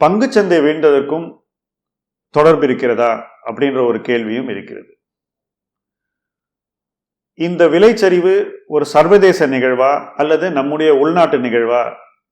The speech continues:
என்ற கேள்வியும் இருக்கிறது. இனி வரும் காலங்களில் விலை என்ன ஆகும்? இத்தனை காலம் வாங்காமல் காத்திருந்தவர்கள் இப்பொழுது வாங்கலாமா?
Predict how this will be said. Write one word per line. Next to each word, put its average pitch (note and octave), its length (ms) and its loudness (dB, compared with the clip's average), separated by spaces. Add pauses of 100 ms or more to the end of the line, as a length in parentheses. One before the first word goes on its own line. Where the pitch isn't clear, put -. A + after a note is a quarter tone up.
(100)
என்ற E3 360 -2
கேள்வியும் C3 480 -2
இருக்கிறது. - 680 -16 (1700)
இனி A3 260 0
வரும் A3 360 4
காலங்களில் C#3+ 720 2 (720)
விலை D#3 280 4
என்ன C#3+ 260 0
ஆகும்? A2+ 580 -4 (560)
இத்தனை E3 340 -6
காலம் D#3+ 320 2
வாங்காமல் E3 760 2
காத்திருந்தவர்கள் C#3 800 0
இப்பொழுது C3+ 380 2
வாங்கலாமா? A2+ 680 -2